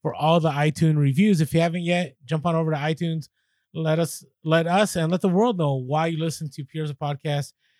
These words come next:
and, uh, really appreciate that. And last of all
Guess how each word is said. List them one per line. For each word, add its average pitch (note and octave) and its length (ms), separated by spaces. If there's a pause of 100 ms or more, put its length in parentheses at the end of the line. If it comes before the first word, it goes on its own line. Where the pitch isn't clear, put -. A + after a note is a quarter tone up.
(240)
and, C3 300
uh, B2 240
really C3+ 380
appreciate A#2+ 880
that. A#2+ 260
And F3 240
last F3+ 280
of D#3 80
all D#3 220